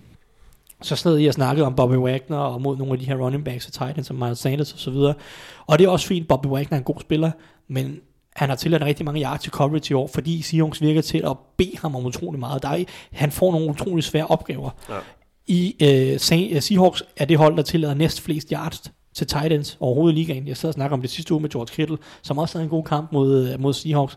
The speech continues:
Speaker 1: De tillader flere flest yards til running backs i coverage overhovedet i år, og det er jo bare, det, det er det Eagles angreb allerhelst vil. De har ikke ret gode receiver, så vi kaster den til tight ends og running backs.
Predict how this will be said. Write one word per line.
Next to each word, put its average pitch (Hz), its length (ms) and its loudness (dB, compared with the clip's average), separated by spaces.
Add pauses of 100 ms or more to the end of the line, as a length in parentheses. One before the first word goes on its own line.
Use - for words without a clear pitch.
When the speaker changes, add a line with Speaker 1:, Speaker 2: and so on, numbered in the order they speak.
(500)
Speaker 1:
De 160 60 -4
tillader 147 360 2
flere 165 320 4
flest 156 380 0
yards 156 280 -4
til 143 120 -2
running 147 260 2
backs 165 340 -6 (220)
i 156 240 0 (160)
coverage 160 460 0
overhovedet 143 460 0
i 160 40 2
år, 147 240 -2 (240)
og 143 120 0
det 160 120 0
er 170 60 4
jo 160 80 8
bare, 151 300 0
det, 165 140 -2
det 160 60 4
er 160 40 6
det 160 180 2
Eagles 151 440 0
angreb 156 420 -4 (320)
allerhelst 139 420 0
vil. 131 140 2 (380)
De 165 80 2
har 165 200 4
ikke 175 140 0
ret 160 160 -2
gode 160 200 4
receiver, 196 460 0
så - 140 -2
vi 156 60 2
kaster 160 360 0
den 147 100 -10
til 143 120 -2
tight 143 240 -2
ends 139 140 -2
og 131 80 -6
running 127 200 -4
backs. 131 260 -6